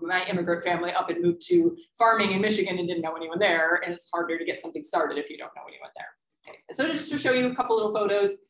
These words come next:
this is my mother-in-law, Leah's mother, Nahama. That's her when she was a baby. This is her husband, Iko. You can see over here, Iko Schiegel, that's how they spelled it in Eastern Europe. And that is her, uh, documentation when she became known as Consuelo.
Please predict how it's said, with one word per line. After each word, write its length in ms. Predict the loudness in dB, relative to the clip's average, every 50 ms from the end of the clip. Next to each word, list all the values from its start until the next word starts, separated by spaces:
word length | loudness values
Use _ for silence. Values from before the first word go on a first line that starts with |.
| _ _ 2
this 160 | 2 2 2
is 100 | 2 2
my 180 | 2 4 4
mother-in-law, 880 | 2 0 0 -2 -2 0 2 2 4 4 4 2 2 2 2 4 4 4 2
Leah's 360 | 2 2 0 0 0 -4 -4
mother, 380 | -4 -4 -2 -2 -2 -2 -4 -6
Nahama. 460 | -6 -2 0 0 0 0 -2 -4 -4 -8 _ -20
That's 160 | -20 -16 -10
her 100 | -8 -8
when 80 | -8 -8
she 100 | -8 -10
was 80 | -8
a 60 | -6 -4
baby. 400 | -4 -4 -4 -4 -6 -8 -12 _ _ -18
This 120 | -16 -12
is 60 | -8
her 60 | -4
husband, 280 | -4 -4 -4 -4 -8 -6 -4
Iko. 500 | -4 -2 2 2 2 2 2 0 -2 -6 -16 _
You 80 | -16 -8 -6
can 120 | -6 -6
see 260 | -6 -4 -4 -2 0
over 120 | 0 -2 0
here, 200 | -2 -2 -2 -2 -6
Iko 220 | -8 -6 -4 -6 -6
Schiegel, 480 | -6 -8 -6 -4 -2 0 0 0 -2
that's 160 | -2 -4 -2
how 140 | -2 -2 -2
they 80 | -4 -8
spelled 360 | -12 -6 -4 -2 -2 -2 -2
it 160 | -4 -6 -6
in 240 | -6 -8 -10 -10 -14 -18 -20
Eastern 340 | -20 -16 -12 -12 -12 -10 -6
Europe. 320 | -4 -4 -4 -4 -6 -8 -14 _ _ _ _ -4
And 180 | -2 -2 2 2
that 220 | 4 2 2 2
is 280 | 0 -2 -4 -4 -10 _ _ _ _ _ -2
her, 460 | 2 2 4 4 4 2 0 -2 -4 -4
uh, 260 | -2 -2 -2 -4 -4
documentation 800 | -4 -2 -2 -2 -2 -4 -6 -6 -6 -6 -6 -8 -10 -10 -14 -16
when 120 | -16 -14
she 200 | -12 -12 -12 -12
became 220 | -10 -12 -12 -12 -12
known 180 | -14 -16 -16
as 140 | -16 -18 -20
Consuelo. 720 | -20 -20 -20 -18 -16 -10 -8 -8 -6 -6 -6 -8 -8 -10